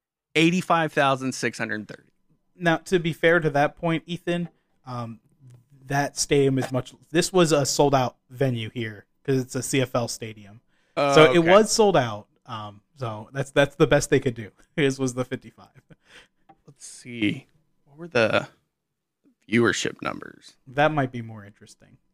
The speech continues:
Speaker 2: I mean, I'm kind of surprised how early this happened with in, in the season. Like, I thought it was a little bit closer to the Winter Classic, but, like, no, we're, like,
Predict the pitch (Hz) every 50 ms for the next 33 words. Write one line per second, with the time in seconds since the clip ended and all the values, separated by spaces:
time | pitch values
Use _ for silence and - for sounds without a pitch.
0 | _ _ _ 156 170 170 - - 165 202 269 262 - 277 311 339 285 - 233 196
1 | - 196 185 214 208 - 214 202 185 - 143 147 156 175 190 180 143 143 139 -
2 | - 147 160 170 - 175 147 135 139 135 127 127 127 123 127 - _ 156 151 147
3 | 143 135 - - - 131 160 165 135 127 117 120 127 127 120 - - 131 160 190
4 | 185 - 175 147 143 135 127 123 123 123 120 - - _ _ _ _ _ _ -
5 | 139 139 151 151 143 143 131 - - - 131 143 139 - - 147 131 123 117 -
6 | - 139 131 120 127 139 143 131 131 - 131 131 131 123 - 123 107 - 127 120
7 | - - _ 139 135 127 120 127 135 147 143 131 131 135 139 135 139